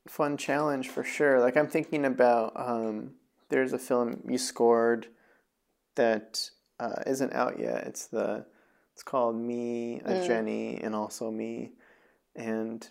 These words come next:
Speaker 1: for that one, I, I, I kinda made it a point in the temp that I sent you. I was like, "All right, there's this sound here, and there's, here's this complete opposite sound over
Speaker 2: <laughs>
Speaker 1: here.
Speaker 2: Yeah.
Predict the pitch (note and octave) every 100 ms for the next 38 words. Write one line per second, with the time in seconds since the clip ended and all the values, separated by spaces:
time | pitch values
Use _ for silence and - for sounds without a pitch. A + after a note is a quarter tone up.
0 | _ _ - C3 D#3 - F3 D#3+ D3+ -
1 | C#3+ C3 - _ C3+ - - C3+ - E3
2 | G3 E3 D#3 - - - C3+ C3+ C#3 -
3 | - - _ _ _ _ _ C3 B2 A#2+
4 | D3+ C#3 C3+ - G#2+ - A2+ G#2+ - G#2+
5 | G#2 G#2+ A2 A2 C#3 A#2+ G#2+ - _ C3+
6 | C3 B2 C3+ C3+ D3+ D3 C#3+ - C#3 C#3
7 | C#3 C#3 C3 - C#3+ C3+ C3 - C3 -
8 | D3 C3 C3 C#3 - - - D3 B3 -
9 | B3+ A#3+ A#3+ B3+ C4 C4 C4+ A3+ F#3 F3+